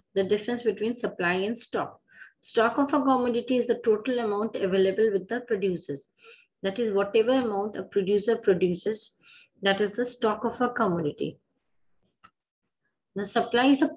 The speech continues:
part of stock which is offered for sale in the market. Maybe the s-, producer is, is expecting a rise in price, then the supply will be less. It will be a part of stock.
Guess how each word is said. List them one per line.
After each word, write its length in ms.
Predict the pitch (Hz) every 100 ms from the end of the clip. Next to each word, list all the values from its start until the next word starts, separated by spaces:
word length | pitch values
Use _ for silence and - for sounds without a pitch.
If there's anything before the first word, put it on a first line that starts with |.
| -
part 260 | 247 311 -
of 200 | 277 -
stock 420 | - 190 160 - - - - _ -
which 180 | 220
is 160 | 240 233
offered 400 | 202 202 - 247
for 200 | 247 247
sale 360 | 247 - 214 202
in 140 | 196
the 80 | 196
market. 480 | 190 147 139 - - _ - - - _ 208
Maybe 340 | 233 247 269
the 140 | 262
s-, 220 | 247 240 - -
producer 420 | 220 196 202 247
is, 300 | 247 233 - _ _ -
is 200 | 214 214
expecting 680 | 220 190 - 208 208 240 233
a 120 | 233
rise 300 | 185 175 185
in 200 | 240 233
price, 340 | 214 208 240 - _ - - _ _ -
then 220 | 208 220
the 100 | 240
supply 400 | 240 233 214 214
will 200 | 220 220
be 180 | 247 208
less. 360 | 202 240 - _ _ _ -
It 140 | 196
will 140 | 226
be 100 | 233
a 140 | 269 277
part 340 | 233 220 -
of 80 | 247
stock. 400 | - 196 156 -